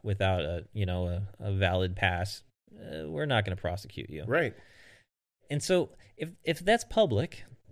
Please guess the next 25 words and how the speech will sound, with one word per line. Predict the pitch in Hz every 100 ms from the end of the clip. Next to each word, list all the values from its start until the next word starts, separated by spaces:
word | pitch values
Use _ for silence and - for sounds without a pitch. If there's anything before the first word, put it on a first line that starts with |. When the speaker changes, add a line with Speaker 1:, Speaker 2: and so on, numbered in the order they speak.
| 185
Speaker 1:
what's | 220 254 -
the | -
point | 120 - 185 170
of | 131
even | 113 113 101 95 92
doing | 104 208 185
it? | 101
Unless | 175 233 -
you're, | 202
like, | 131 -
a |
good | 101 101
citizen | - 196 190 127 110
who | 104 98
just | 101 104 - _
doesn't | 104 104
like | 80 95 98
to |
get | 92
Speaker 2:
Right. | 101 95
Speaker 1:
into | 90
trouble. | 87 151 170 139 170
Speaker 2:
A | 123
sucker. | - 160 - 90 80 -
Speaker 1:
Yes, | 151 135 -